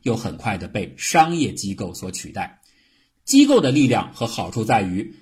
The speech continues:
它并不需要仅仅面对利率高低的检视，因为它本身不是个人，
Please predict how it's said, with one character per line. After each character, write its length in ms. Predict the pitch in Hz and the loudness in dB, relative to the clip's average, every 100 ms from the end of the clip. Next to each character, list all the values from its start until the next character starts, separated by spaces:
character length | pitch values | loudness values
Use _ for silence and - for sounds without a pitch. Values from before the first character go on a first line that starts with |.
| _ | _
它 120 | - | -8
并 240 | 226 262 175 | 0 2 2
不 100 | 131 | 0
需 160 | 139 | 4
要 140 | 151 113 | 4 4
仅 300 | - 117 226 | 0 0 2
仅 160 | 147 | 2
面 220 | 123 117 | 2 0
对 320 | 107 104 - _ | -2 -4 -8 _
利 280 | 202 165 110 | -2 0 0
率 200 | 113 92 | -2 -2
高 260 | 113 107 | -2 -4
低 140 | 107 107 | -4 -6
的 100 | 98 | -6
检 240 | 92 78 | -8 -8
视， 360 | - 107 - _ | -8 -8 -12 _
因 220 | 175 196 | -2 0
为 320 | 120 110 107 | 0 -4 -8
它 140 | - 120 | -10 -10
本 240 | - 82 | -10 -12
身 320 | - 110 110 - | -6 -6 -6 -12
不 200 | 85 101 | -10 -8
是 140 | - | -8
个 240 | - 156 92 | -4 -4 -4
人， 260 | 87 110 | -6 -12